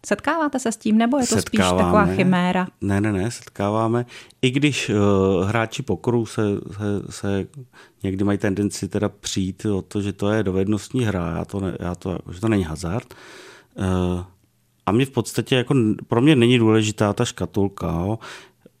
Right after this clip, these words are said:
Speaker 2: Když, jestli to je dovednostní hra a někomu to jako funguje a nemá s tím problém, tak dobře.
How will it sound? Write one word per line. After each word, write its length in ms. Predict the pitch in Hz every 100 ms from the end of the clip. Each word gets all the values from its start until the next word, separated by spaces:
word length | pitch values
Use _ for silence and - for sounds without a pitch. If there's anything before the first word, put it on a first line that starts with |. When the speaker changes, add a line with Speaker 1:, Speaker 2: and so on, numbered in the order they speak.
| -
Speaker 2:
Když, 220 | 113 123
jestli 340 | 110 127 135
to 140 | 123 127
je 100 | 101
dovednostní 520 | 95 110 113 - 117
hra 340 | 107 110 104 98
a 40 |
někomu 440 | 101 92 104 101
to 140 | 95 104
jako 160 | 95
funguje 680 | 95 87 95 117 117 107 104
a 80 | 95
nemá 240 | 95 98
s 80 | 98
tím 160 | - 98
problém, 420 | 98 95 95 92
tak 160 | 90 82
dobře. 540 | 87 95 117 110 110